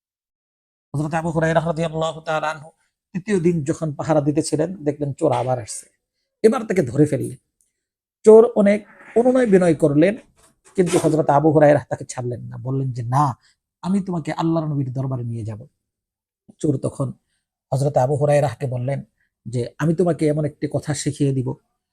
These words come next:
যার বিনিময়ে তুমি অনেক উপকার পাবে, আল্লাহ তাআলা তোমাকে অনেক উপকার দান করবে।"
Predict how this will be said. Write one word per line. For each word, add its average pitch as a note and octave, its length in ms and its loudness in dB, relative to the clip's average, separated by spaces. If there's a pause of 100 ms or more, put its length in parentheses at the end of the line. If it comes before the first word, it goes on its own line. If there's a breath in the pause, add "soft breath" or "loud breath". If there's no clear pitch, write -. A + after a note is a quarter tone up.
(220)
যার E3+ 260 4
বিনিময়ে F#3+ 640 0 (140)
তুমি A3 160 -6 (120)
অনেক B3 380 -6
উপকার F#3+ 300 -10
পাবে, A2+ 260 -8
আল্লাহ F#3 260 -6 (100)
তাআলা F#3 180 0
তোমাকে E3+ 380 -10
অনেক A#3+ 380 -6
উপকার C3 300 -10
দান A2 160 -10
করবে।" - 240 -20